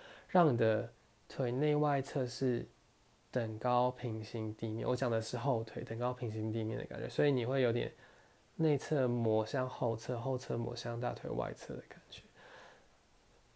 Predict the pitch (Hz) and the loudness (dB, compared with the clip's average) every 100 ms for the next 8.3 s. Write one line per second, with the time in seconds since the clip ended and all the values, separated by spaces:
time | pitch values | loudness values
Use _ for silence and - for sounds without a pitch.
0 | _ _ _ _ - 208 170 127 151 147 | _ _ _ _ 4 6 8 8 8 8
1 | 139 127 127 127 113 117 139 123 113 113 | 8 4 4 2 2 0 0 0 2 2
2 | 110 - - _ - - _ _ _ _ | 2 -2 -8 _ -20 -20 _ _ _ _
3 | _ _ _ _ _ - - 135 123 - | _ _ _ _ _ -12 2 2 2 -2
4 | 123 123 123 123 110 107 113 _ - 131 | 0 2 4 4 2 -2 -8 _ 4 4
5 | 127 131 139 127 117 117 - 123 113 - | 4 2 2 2 0 -6 -6 -4 -4 -6
6 | _ _ _ _ _ _ _ - 156 165 | _ _ _ _ _ _ _ 2 6 8
7 | 139 - _ - 127 131 156 170 143 117 | 6 2 _ -2 4 6 6 6 4 4
8 | 110 113 | 4 2